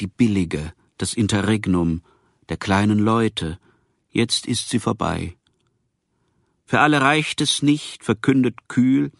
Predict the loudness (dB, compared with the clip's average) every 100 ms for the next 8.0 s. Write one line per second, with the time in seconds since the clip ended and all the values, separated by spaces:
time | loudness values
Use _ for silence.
0 | _ _ _ _ 0 2 4 2 -2 -4
1 | -4 -2 0 2 2 0 2 2 2 -2
2 | -6 -6 _ _ _ -6 -2 -2 -2 -2
3 | -2 -2 -8 -20 _ _ _ _ _ _
4 | _ _ _ _ _ _ _ _ -12 0
5 | 2 4 2 2 4 4 4 2 2 0
6 | -2 -4 -2 0 0 0 -6 -14 -12 -4
7 | -2 -2 -2 -4 -4 0 0 2 -2